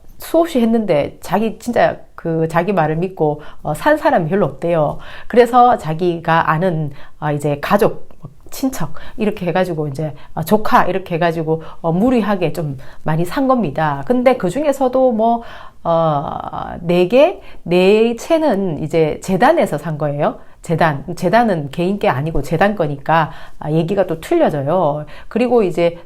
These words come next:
또 땅도 매입한 게 있대요. 그게 한 세 개 정도 해서 총 열여섯 개가 되는데 그것도 재단 앞으로 산 거예요. 그래서, 어, 뭐 이게, 어, 어마어마한 재산을 늘리기 위해서 뭐 완전히,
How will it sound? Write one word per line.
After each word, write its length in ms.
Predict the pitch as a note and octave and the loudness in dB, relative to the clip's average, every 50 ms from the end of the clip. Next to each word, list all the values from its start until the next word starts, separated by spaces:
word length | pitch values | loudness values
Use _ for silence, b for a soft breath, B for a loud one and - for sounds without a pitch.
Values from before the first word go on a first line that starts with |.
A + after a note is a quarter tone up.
| - - - | -18 -2 -2
또 180 | A#3 A3+ A#3 | 0 0 2
땅도 360 | - - D4+ D#4 E4+ D#4 E4 | 2 2 2 2 2 2 2
매입한 420 | C#4+ G#3+ E3 E3+ F3 - G#3+ G3 F#3 | 2 4 2 0 0 0 -2 -2 -2
게 80 | E3+ | -2
있대요. 720 | D#3+ D3+ D#3 - D3 C#3+ C#3 C#3+ D#3+ F#3+ F#3+ E3 C#3 C#3 - - | -4 -4 -4 -4 -4 -2 0 2 2 4 4 4 2 0 -2 -2
그게 220 | F#3 G3 G#3 A#3+ | 0 2 2 2
한 180 | A#3 G#3 G#3 F3+ | 2 2 -2 -4
세 180 | D#3+ - F3+ D#3+ | -4 -4 0 0
개 100 | F3 F3+ | 0 0
정도 320 | F3 D#3+ D3 C#3 D3+ D#3 | 0 -2 -2 -2 -2 -2
해서 280 | F3+ F#3+ F3 D#3 D3 B B B B | -2 -2 -2 -2 -2 B B B B
총 200 | - - G#3 F#3 D#3 | -2 0 0 2 2
열여섯 320 | D#3 D3+ G3+ B3+ - G3+ | 2 2 2 2 0 -2
개가 160 | F#3 - D3+ | -2 -2 -2
되는데 540 | D3+ D3 C#3+ C#3+ C#3+ D3 F#3 F#3 E3 D3 B B B B - | -4 -4 -4 -6 0 2 4 4 4 2 B B B B -10
그것도 580 | - E3+ G#3+ A#3+ A#3+ - B3 G#3+ - D#3 D#3 D#3 | -2 0 0 0 4 4 4 4 4 2 -2 -2
재단 340 | - F3 D#3+ G3+ A3 A3 | -2 2 4 4 4 4
앞으로 320 | - - - - E3+ D3 C#3+ | 0 -4 -4 -4 -4 -4 -4
산 220 | - - G3 F3 | -6 -6 -6 -2
거예요. 840 | E3 E3+ E3 D3+ C#3+ C#3+ C#3 C#3+ C#3+ C#3+ D#3 D#3+ D#3 D3 C#3 D3 B B B B B B B B | 0 0 0 0 0 0 0 2 2 4 4 4 4 2 2 0 B B B B B B B B
그래서, 640 | - B3+ C#4+ D4+ D4 D4 C4+ C4 C4 B3+ B3+ A#3+ | 2 4 4 4 6 6 6 8 8 6 6 4
어, 420 | - - G3 F#3+ F#3 F3+ E3+ D#3+ D#3 | 4 4 4 4 4 4 4 2 2
뭐 420 | D#3 D#3 D#3+ E3 E3 D#3+ D#3 D3+ | 2 2 4 4 4 4 2 2
이게, 500 | D3+ - E3+ F3 F3 D#3+ D#3 D#3+ F3 E3+ B B B B - | 0 -2 -2 0 2 4 4 2 2 0 B B B B -8
어, 80 | - D#3 | -2 0
어마어마한 720 | D3 - - G3 G3+ A3+ A#3+ B3 B3 A#3 A#3+ A3+ A#3 A3+ A3 | 2 4 4 4 6 6 6 6 6 4 2 2 2 0 2
재산을 440 | - A3 A#3+ C4 A#3 G3 F3 E3 D3+ | 2 2 2 2 2 2 2 2 2
늘리기 340 | E3 F#3 G3+ G3 E3+ F3+ D#3 | 2 2 2 2 0 0 0
위해서 340 | D3+ C#3+ D#3 D#3+ F3+ D#3 C#3+ | 2 0 2 2 2 2 2
뭐 140 | D3 D#3 D#3 | 2 2 2
완전히, 600 | D3 D3 D3+ D3+ E3 E3 E3+ E3 D#3+ D#3 D3+ D3+ | 4 4 4 4 4 4 4 4 2 0 0 0